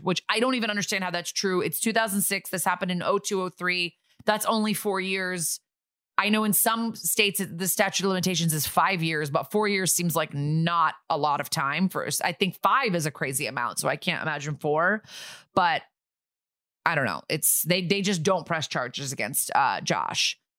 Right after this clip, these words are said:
And then a fun fact is, like, in May two thousand and two, kind of around when these actual crimes were happening,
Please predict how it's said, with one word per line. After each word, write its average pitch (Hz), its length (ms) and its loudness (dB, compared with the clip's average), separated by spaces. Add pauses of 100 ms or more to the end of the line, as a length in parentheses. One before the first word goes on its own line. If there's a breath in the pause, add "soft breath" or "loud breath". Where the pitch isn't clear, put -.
(280)
And 196 140 6
then 226 100 2
a 220 60 -2
fun 240 300 0
fact 202 400 -2
is, 180 180 0
like, 180 240 -2
in 190 160 2
May 208 180 2
two 214 200 0
thousand 185 340 0
and 175 140 -4
two, 262 320 2
kind 196 240 0
of 175 80 -2
around 175 500 -2
when 190 240 -2
these 180 220 -4
actual 175 840 -2 (160)
crimes 240 380 2
were 208 80 0
happening, 156 640 -4